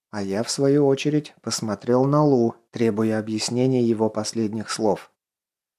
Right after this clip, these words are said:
Она поняла меня и, прислонившись почти к самому уху, заговорила. «Всех вместе не запускают,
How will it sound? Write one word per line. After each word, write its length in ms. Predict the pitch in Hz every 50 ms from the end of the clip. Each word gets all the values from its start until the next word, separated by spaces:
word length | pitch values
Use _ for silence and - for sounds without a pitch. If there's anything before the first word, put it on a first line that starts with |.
| _ _ _ _ _ _ _ _ _
Она 320 | 135 135 143 165 170 170
поняла 440 | 156 160 160 151 156 160 170 185 175
меня 340 | 151 127 113 110 113 104 101
и, 260 | - 120 123 123 120
прислонившись 840 | 117 - 131 127 - - 127 127 135 160 170 151 - - 104 92 -
почти 460 | - - 113 110 - - - - 123 120
к 60 | -
самому 560 | - - 135 135 135 131 127 127 127 127 131
уху, 260 | 135 131 - - 131
заговорила. 760 | 123 120 131 117 123 131 120 123 120 110 104 101 101 95 - - _ _ _ _ _ _ _ _ _ _ _ _ _ _ _ _ _ _ _ _ _ _ _ _ _ _ _ _ _
«Всех 400 | - - - 127 127 123 - 127
вместе 520 | 127 127 131 135 131 127 - - 135 127
не 120 | 131 135
запускают, 800 | 131 127 127 131 - 135 - - - 156 147 131 101 92 - -